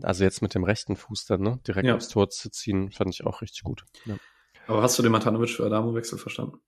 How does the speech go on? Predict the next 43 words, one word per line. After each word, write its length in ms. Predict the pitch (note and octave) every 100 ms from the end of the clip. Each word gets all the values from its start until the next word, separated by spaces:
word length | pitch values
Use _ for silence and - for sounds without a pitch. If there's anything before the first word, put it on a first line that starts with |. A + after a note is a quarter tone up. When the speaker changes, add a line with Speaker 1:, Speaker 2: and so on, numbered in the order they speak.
| _ -
Speaker 1:
Nee, 520 | A2+ A2+ A#2 C3 B2
hab 140 | A#2+
ich 160 | A#2 -
nicht 220 | A#2 -
richtig 280 | G#2 - -
verstanden. 440 | - - G#2+ G2+
Also 200 | - G2+
natürlich 380 | A2 - C#3 C3
dachte 260 | A#2+ - -
ich 100 | -
dann, 440 | A2+ A2+ - - _ _ _ _ _ _ _
obwohl, 340 | G2+ - B2 A2+
nee, 180 | A2 G#2
warte 160 | A2
mal. 100 | G#2+ - - C#3
Ich 160 | - -
meine, 160 | A#2
wir 80 | A#2
haben 120 | B2+
doch 80 | A#2+
oft 200 | - B2
genug 220 | - B2+ B2+
darüber 260 | G#2+ G#2+
gesprochen, 460 | G2 - A#2 A#2 A2+
dass 160 | G2+
lange 240 | G#2+ G#2+ A2
Bälle, 480 | G#2 A2 C3+ D3 - _ _ _ _ _ _
ähm, 480 | A2 G#2 G2+ G#2 -
dass 220 | - A2 -
Adamu 600 | A2 G2 G#2 C3 B2 B2 -
damit 320 | - G#2 B2 -
jetzt 140 | -
eigentlich 280 | A2+ A2+ -
nicht, 320 | A#2 - - _ _ _ _ _ _ _ _ _
nicht 180 | A2 -
schlechter 400 | - D#3 - F#2+
ist, 180 | G2 -
als 380 | - G#2 - A2+
Matanovic 840 | G2+ - G2 F#2+ F2 G#2 - -
lange 240 | F#2+ F#2
Bälle 240 | F#2 G2 G2+
festzumachen. 760 | - - - F#2 F#2+ - A#2+
Deswegen, 500 | F2+ - G2+ F#2 F#2+